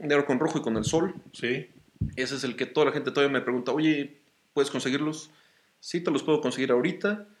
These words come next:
Speaker 1: pero van a ser para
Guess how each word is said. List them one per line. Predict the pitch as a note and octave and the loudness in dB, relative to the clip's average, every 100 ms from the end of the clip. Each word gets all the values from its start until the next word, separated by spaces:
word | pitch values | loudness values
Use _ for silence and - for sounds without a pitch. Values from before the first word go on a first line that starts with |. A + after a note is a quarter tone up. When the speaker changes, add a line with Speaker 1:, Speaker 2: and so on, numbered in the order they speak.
| _ _ _ _ | _ _ _ _
Speaker 1:
pero | - D#3+ E3+ E3+ - | -2 0 0 -4 -4
van | B2 C3+ | 0 0
a | |
ser | B2+ D3 - _ _ _ _ | 0 -4 -6 _ _ _ _
para | F#2+ A2 A2 G#2+ G#2 | -2 -2 -6 -8 -10